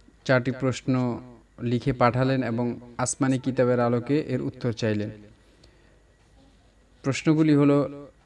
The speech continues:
প্রথম প্রশ্ন হলো যে একই মায়ের পেটে দুটি বাচ্চা একই দিনে একই সময়ে জন্মগ্রহণ করেছে এবং একই দিনে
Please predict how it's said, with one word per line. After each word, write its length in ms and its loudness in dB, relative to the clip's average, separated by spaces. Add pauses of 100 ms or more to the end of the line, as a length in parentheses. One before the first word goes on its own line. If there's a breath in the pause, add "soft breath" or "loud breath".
প্রথম 280 0
প্রশ্ন 460 0
হলো 400 -2
যে 240 -4
একই 340 -2
মায়ের 300 2
পেটে 360 0
দুটি 300 -2
বাচ্চা 400 0
একই 300 0
দিনে 380 2 (120)
একই 260 0
সময়ে 360 0
জন্মগ্রহণ 520 -2
করেছে 440 -4
এবং 240 -4
একই 280 0
দিনে 500 2